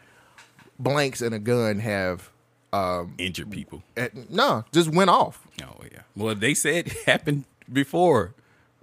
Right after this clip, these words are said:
Speaker 2: in this production, and I'm like, "How is that even possible? This shit shouldn't be possible."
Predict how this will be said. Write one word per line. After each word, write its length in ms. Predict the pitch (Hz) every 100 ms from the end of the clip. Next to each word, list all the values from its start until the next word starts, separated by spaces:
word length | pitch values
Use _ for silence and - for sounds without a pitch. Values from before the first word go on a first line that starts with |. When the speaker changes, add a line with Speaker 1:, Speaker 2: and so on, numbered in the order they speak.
| _
Speaker 2:
in 200 | 110 127
this 200 | 135 131
production, 640 | - 131 120 190 - 85 -
and 160 | 101 107
I'm 140 | 123
like, 220 | 117 110
"How 380 | - 107 113 143
is 140 | 139 135
that 160 | 135
even 260 | 131 98 80
possible? 600 | - 117 156 - - - _ _ _ _
This 140 | - 143
shit 180 | 165 156
shouldn't 320 | 160 131 120
be 120 | 117
possible." 500 | - 104 - - -